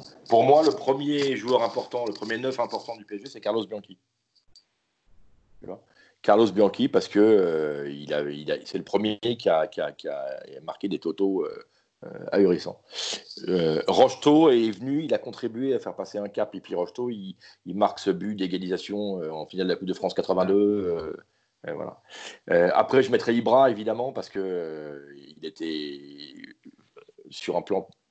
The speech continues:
technique, euh, absolument fantastique. Voilà. Et donc, euh, même si c'est injuste, bon, y-, Pauletta, alors je vais vous dire, Pauletta, je vais peut-être, euh, me faire, euh, comment dire, houspiller, mais c'est pas grave.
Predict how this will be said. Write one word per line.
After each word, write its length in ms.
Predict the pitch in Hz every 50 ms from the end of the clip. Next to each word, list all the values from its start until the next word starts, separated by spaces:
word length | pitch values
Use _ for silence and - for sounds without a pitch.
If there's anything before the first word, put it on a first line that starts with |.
| _ -
technique, 440 | 104 92 - 104 104 92 - - 80
euh, 160 | 73 67 - _ - _ _ _ _ -
absolument 640 | 113 117 - - - - 127 117 113 110 110 107 104
fantastique. 600 | - - 101 - 107 98 - - 139 127 - _ _ _ _ _ _ _ _ _ -
Voilà. 320 | - 82 87 90 - - _ - - - - - - - - _ -
Et 280 | 107 107 107 110 113
donc, 320 | 113 123 131 143 143 131 -
euh, 300 | 127 120 120 117 - - _ _ _ _ _ _ _ _ _ _ _ _ _ - _ _ _ - _ - - - _ -
même 220 | - 135 165 175 -
si 100 | - 156
c'est 140 | - 185
injuste, 600 | 180 170 165 151 131 160 180 160 - - - - _ _ _ _ _ _
bon, 200 | - 127 135 131 - -
y-, 140 | 135 131 - - _ _ _ _ _ -
Pauletta, 600 | 175 175 170 165 160 - 180 175 185 185 - - _ _ _ _ _ _ - -
alors 100 | 123 127
je 60 | 117
vais 60 | 143
vous 60 | 160
dire, 140 | 147 170 147
Pauletta, 240 | - 160 160 156 185
je 80 | 160
vais 60 | 151 123
peut-être, 180 | 151 117 123
euh, 320 | 127 120 117 120 120 120 117
me 140 | 120 117 110
faire, 280 | 107 - 127 127 110 107
euh, 420 | 104 101 98 95 92 92 90 87 85 _ _ _
comment 160 | 90 90 85
dire, 140 | 85 87 80
houspiller, 500 | 101 95 - - - 110 117 127 127 113
mais 280 | 107 101 92 90 - _
c'est 160 | _ - 101
pas 100 | 95 107
grave. 180 | 90 90 87